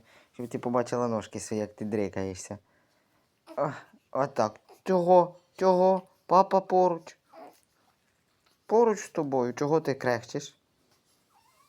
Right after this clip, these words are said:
Не хочеш на цій стороні лежать? Давай, на, давай, ле-, лягай на цю, на спинку лягай. О, всьо?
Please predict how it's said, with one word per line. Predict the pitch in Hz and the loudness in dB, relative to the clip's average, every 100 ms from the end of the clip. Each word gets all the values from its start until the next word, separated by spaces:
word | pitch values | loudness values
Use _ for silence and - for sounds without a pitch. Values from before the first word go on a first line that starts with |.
| _ | _
Не | - 180 | -8 -4
хочеш | 185 175 | -4 -4
на | 180 | -6
цій | 180 | -6
стороні | 175 190 190 185 | -4 -2 -2 -2
лежать? | 185 185 202 196 - - | -2 0 -2 -4 -12 -8
Давай, | 135 160 180 | -6 -2 -4
на, | 160 | -4
давай, | 151 156 160 190 185 | -6 -4 -4 -2 -4
ле-, | 180 165 _ - - - | -6 -10 _ -20 -20 -12
лягай | 185 180 196 185 | -8 -4 -4 -4
на | 165 | -6
цю, | - 143 139 _ _ | -6 -10 -10 _ _
на | 147 | -12
спинку | 139 - 127 113 110 | -10 -6 -6 -6 -8
лягай. | 107 107 101 _ - | -8 -10 -14 _ -10
О, | 165 156 - _ _ _ _ | -6 -6 -8 _ _ _ _
всьо? | - 214 233 | -6 -4 -4